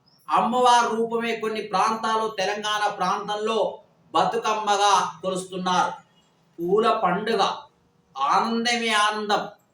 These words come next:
ఇంటి ఆడపడుచులందరూ సాయంకాలం పూట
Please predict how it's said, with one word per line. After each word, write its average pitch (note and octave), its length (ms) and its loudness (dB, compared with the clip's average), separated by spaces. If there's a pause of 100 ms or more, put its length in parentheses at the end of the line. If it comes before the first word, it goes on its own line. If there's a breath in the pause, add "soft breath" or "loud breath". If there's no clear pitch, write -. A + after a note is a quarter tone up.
(220)
ఇంటి A3+ 380 -4
ఆడపడుచులందరూ A3 1300 2 (720)
సాయంకాలం A3+ 920 2
పూట G#3+ 460 2